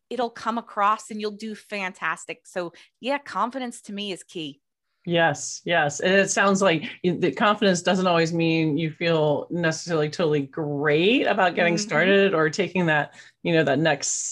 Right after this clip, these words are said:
Speaker 2: step. It's, it's more of the confidence that taking that next step is in line with what you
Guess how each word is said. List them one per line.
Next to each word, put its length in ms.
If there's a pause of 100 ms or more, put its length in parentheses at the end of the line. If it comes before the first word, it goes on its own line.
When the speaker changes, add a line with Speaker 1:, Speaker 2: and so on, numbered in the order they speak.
Speaker 2:
step. 600 (300)
It's, 440
it's 300
more 400
of 160
the 160
confidence 640
that 320 (220)
taking 340
that 220
next 240
step 280
is 280
in 100
line 320
with 180
what 180
you 520